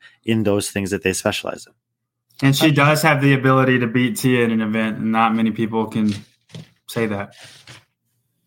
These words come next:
Speaker 3: Whoa, that's a good point. That's a great point. Uh, thirty-one, Brian.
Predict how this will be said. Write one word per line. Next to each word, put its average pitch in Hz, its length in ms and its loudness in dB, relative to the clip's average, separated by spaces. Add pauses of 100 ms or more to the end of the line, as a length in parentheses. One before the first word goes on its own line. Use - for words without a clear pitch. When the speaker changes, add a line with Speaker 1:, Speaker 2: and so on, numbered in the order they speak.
(520)
Speaker 3:
Whoa, 127 160 4
that's 107 240 2
a 101 40 -4
good 92 160 -4
point. 90 300 -10 (600)
That's 113 180 -6
a 95 40 -2
great 98 280 -6
point. 85 260 -14 (920)
Uh, 143 240 4
thirty-one, 135 600 2
Brian. 104 360 0